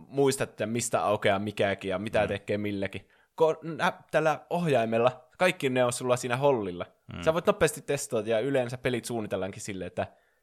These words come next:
Speaker 1: X:stä hypätään vaikka ja neljästä
Speaker 2: Mm.
Speaker 1: lyyään. Ja niissä on aika sama semmonen suunnittelu.
Speaker 2: Niin.
Speaker 1: Ja sä voit testata ne kaikki nopeasti läpi.
Speaker 2: Mm.
Speaker 1: Mutta tietokoneella sä, ja kyllähän nyt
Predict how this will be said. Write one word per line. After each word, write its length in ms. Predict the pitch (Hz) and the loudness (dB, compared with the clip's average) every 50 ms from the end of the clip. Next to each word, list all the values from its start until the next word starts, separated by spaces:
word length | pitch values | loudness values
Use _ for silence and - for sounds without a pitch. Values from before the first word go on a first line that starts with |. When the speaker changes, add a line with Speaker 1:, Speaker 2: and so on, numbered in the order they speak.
| _ _ _ - - 127 | _ _ _ 4 4 4
Speaker 1:
X:stä 460 | 120 - - 120 110 - - 101 101 - - - 131 | 4 4 0 0 0 2 0 0 0 0 -6 -4 -2
hypätään 640 | 120 113 - 113 104 98 - - 95 95 92 92 | 0 2 4 4 4 4 4 2 2 2 2 -2
vaikka 300 | 98 98 101 101 - - | -2 -2 -2 -2 -2 -2
ja 100 | 98 95 | 0 0
neljästä 560 | 98 104 107 101 98 95 92 92 - - 98 | 0 0 -2 -2 -2 -4 -4 -6 -6 -4 -2
Speaker 2:
Mm. 40 | 98 | -2
Speaker 1:
lyyään. 440 | 101 98 98 98 95 90 90 90 95 | 0 0 0 -2 -2 -4 -6 -6 -8
Ja 80 | 95 101 | -8 -6
niissä 260 | 117 120 - - 127 | -6 -4 0 0 2
on 60 | 123 | 4
aika 220 | 139 139 123 131 | 4 2 2 2
sama 300 | 120 143 131 127 120 104 | 2 2 2 4 4 2
semmonen 320 | 104 - 98 101 98 98 98 | 2 0 -4 -4 -4 -4 -4
suunnittelu. 580 | - 107 101 101 98 95 - - 90 82 85 | -4 -2 -4 -2 -4 -4 -8 -8 -10 -8 -6
Speaker 2:
Niin. 200 | 85 85 82 85 85 _ _ _ _ _ _ _ _ _ _ _ _ _ _ | -6 -8 -8 -10 -14 _ _ _ _ _ _ _ _ _ _ _ _ _ _
Speaker 1:
Ja 220 | - 107 110 110 110 | -2 0 0 0 4
sä 140 | 131 120 | 2 4
voit 140 | 117 123 120 - | 4 4 2 4
testata 400 | 139 131 - - - 123 110 104 | 0 0 0 -4 -2 -2 -2 0
ne 120 | 107 104 | 0 2
kaikki 280 | - 107 107 - - 107 | 2 2 2 2 -2 -4
nopeasti 580 | 107 107 104 - - - 98 98 - 98 95 | -2 -2 -4 -4 -4 -4 -4 -4 -4 -8 -8
läpi. 360 | 95 95 - - 78 - _ _ _ - | -8 -8 -8 -10 -14 -14 _ _ _ -12
Speaker 2:
Mm. 280 | 90 92 92 90 90 85 _ _ _ _ _ | -10 -10 -8 -10 -10 -14 _ _ _ _ _
Speaker 1:
Mutta 200 | - 120 123 135 | -6 -4 -2 -2
tietokoneella 560 | 117 139 143 135 - 113 113 107 107 104 104 107 | 2 4 4 4 4 2 0 0 2 2 0 2
sä, 220 | - 123 117 - - - 80 - _ _ _ - 131 | 0 0 -2 -2 -8 -16 -20 -20 _ _ _ -12 -4
ja 180 | 127 120 - - - - _ _ _ _ _ _ _ | -4 -4 -4 -4 -12 -20 _ _ _ _ _ _ _
kyllähän 280 | - 143 131 131 135 143 | -2 0 2 2 2 0
nyt 300 | 170 - - - - _ | -2 -4 -6 -12 -14 _